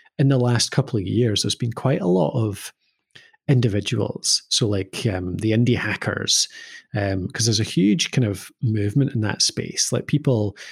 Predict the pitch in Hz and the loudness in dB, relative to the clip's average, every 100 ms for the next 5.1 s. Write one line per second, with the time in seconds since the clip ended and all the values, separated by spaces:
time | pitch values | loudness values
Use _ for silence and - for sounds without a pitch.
0 | - 143 107 95 101 - 110 - - - | -2 0 2 2 0 0 0 0 0 0
1 | - - - _ - 113 101 104 - - | -2 -8 -20 _ 0 2 2 0 -4 -4
2 | 110 98 95 113 101 120 101 - - 95 | -2 0 -2 -2 0 0 0 0 0 -2
3 | 90 90 - 120 101 - - - - - | -4 -6 -2 0 0 -4 -12 -20 -20 -18
4 | - 107 98 98 - - 104 98 - - | -6 -4 -2 -4 -6 -4 -4 -4 -2 -2